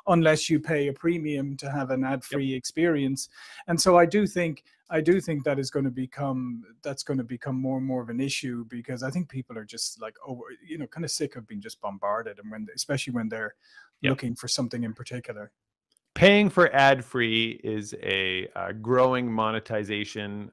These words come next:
Speaker 2: um, option that businesses are going with. You see it with Twitter. Twitter's got this new thing called Twitter Blue, where if you sign up for that for three fifty a month,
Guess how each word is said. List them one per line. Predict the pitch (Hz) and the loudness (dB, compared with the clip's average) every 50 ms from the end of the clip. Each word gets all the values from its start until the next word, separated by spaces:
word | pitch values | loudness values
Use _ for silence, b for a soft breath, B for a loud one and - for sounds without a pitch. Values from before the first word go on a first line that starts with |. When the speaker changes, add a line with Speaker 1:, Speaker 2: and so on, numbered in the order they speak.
| _ - | _ -10
Speaker 2:
um, | 95 92 90 92 90 90 87 87 85 87 87 87 _ _ _ _ _ _ _ _ _ | -8 -8 -6 -6 -8 -10 -10 -12 -18 -20 -20 -20 _ _ _ _ _ _ _ _ _
option | 110 113 113 - - 151 139 147 151 131 | -2 -2 -2 -2 -4 -4 -4 -4 -4 -4
that | 110 104 92 | -4 -4 -2
businesses | 101 110 101 117 110 - 107 107 104 | -4 -4 -4 -4 -8 -8 -8 -8 -6
are | 104 | -2
going | 104 110 110 113 117 | 0 0 0 0 -2
with. | 120 117 - | -4 -6 -6
You | 107 | -10
see | - - 113 | -6 -6 -6
it | 101 | -6
with | 92 95 - | -6 -8 -12
Twitter. | - - 123 117 117 127 127 B B B B B B | -6 -2 0 2 2 2 0 B B B B B B
Twitter's | - - 127 120 113 117 107 | -6 -2 0 0 0 0 2
got | - 113 104 98 98 | 2 2 2 2 0
this | 101 117 - | -6 -8 -6
new | 113 104 | -8 -8
thing | - - 104 | -8 -8 -12
called | - - 98 95 - | -10 -8 -10 -10 -6
Twitter | - 120 107 98 98 | -4 -2 -2 -2 0
Blue, | 95 113 123 139 143 143 143 143 - b b b b b b | 0 2 4 4 4 4 2 -2 -4 b b b b b b
where | 107 110 104 | 2 2 2
if | 98 98 - | 2 2 -2
you | 110 101 | -8 -10
sign | - - 117 104 104 | -8 -6 -6 -6 -6
up | 98 - | -6 -10
for | 101 101 | -6 -4
that | 107 110 123 110 - - | -2 0 -2 -2 -4 -6
for | - 117 | -8 -8
three | 107 - - - 120 120 117 | -8 -10 -10 -8 -6 -6 -4
fifty | 117 - 120 113 - _ 117 117 | -2 -4 -4 -4 -4 _ -2 -2
a | 113 | 0
month, | 113 117 117 120 123 113 - _ | 0 0 0 0 -2 -8 -14 _